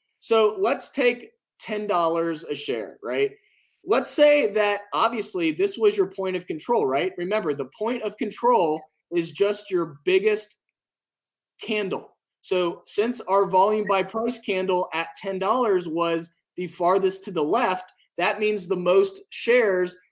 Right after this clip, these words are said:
since two thousand nine are distributed at this ten dollar point. So remember, when we were trading way up here, um, in, uh,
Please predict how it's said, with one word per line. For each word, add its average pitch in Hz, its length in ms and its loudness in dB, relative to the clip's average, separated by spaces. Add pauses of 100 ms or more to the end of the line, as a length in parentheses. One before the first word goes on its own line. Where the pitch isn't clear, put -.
since - 420 -2
two 226 180 -4
thousand 190 420 2
nine 202 440 2 (320)
are 185 160 6
distributed 185 720 2
at 165 280 0
this 165 280 -2
ten 165 240 -4
dollar 143 640 2 (220)
point. 262 360 -2 (280)
So 240 460 6
remember, 220 640 2 (180)
when 208 220 0
we 262 120 -2
were 302 180 -2
trading 220 640 -2
way 220 200 6
up 196 180 0
here, 220 520 -2 (480)
um, 185 380 2 (200)
in, 196 320 0
uh, 180 460 0